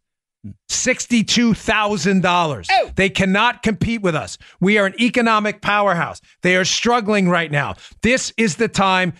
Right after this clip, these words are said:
Speaker 2: to move in. Why am I bringing this up in terms of the original conversation we had? Because, again, ladies and gentlemen, the Democrats know this. They understand fully that the Chinese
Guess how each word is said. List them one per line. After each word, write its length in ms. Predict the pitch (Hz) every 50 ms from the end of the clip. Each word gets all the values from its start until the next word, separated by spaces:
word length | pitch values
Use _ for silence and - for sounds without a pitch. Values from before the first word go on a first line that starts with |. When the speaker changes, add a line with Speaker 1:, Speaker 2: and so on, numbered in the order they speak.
| _ -
Speaker 2:
to 100 | - 196
move 300 | 190 196 202 202 185 156
in. 240 | 196 185 156 101 - - _ -
Why 200 | 156 165 180 202
am 140 | 214 214 214
I 80 | 202
bringing 380 | 180 135 202 208 202 202 196 196
this 200 | 190 175 - -
up 180 | 190 180 -
in 120 | 190 180 160
terms 320 | - 175 180 180 165 143
of 60 | 170
the 120 | 170 180 175
original 420 | 160 165 175 165 139 170 180 170 165
conversation 680 | - 175 170 175 170 160 - 190 185 180 - 180 160
we 100 | 156 139
had? 260 | 127 120 101 87 - - - - -
Because, 320 | - 160 - 185 175 -
again, 480 | 190 180 170 - 220 220 214 185 143 113 _ _ _ -
ladies 360 | 147 165 180 196 208 185 143 185
and 80 | 190
gentlemen, 400 | 151 - 190 180 180 180 175 175
the 80 | 170 160
Democrats 680 | 127 175 170 175 180 175 - - 185 175 165 - -
know 220 | 170 175 170 170
this. 280 | 160 143 123 - - - - - - - -
They 180 | - 175 180 190
understand 800 | 180 202 214 202 226 220 - - - - 214 208 202 202 196 -
fully 440 | - - 214 214 196 170 139 101 - - - - - -
that 180 | 170 160 151 -
the 100 | 175 156
Chinese 680 | - - 208 202 214 208 196 196 190 185 180 156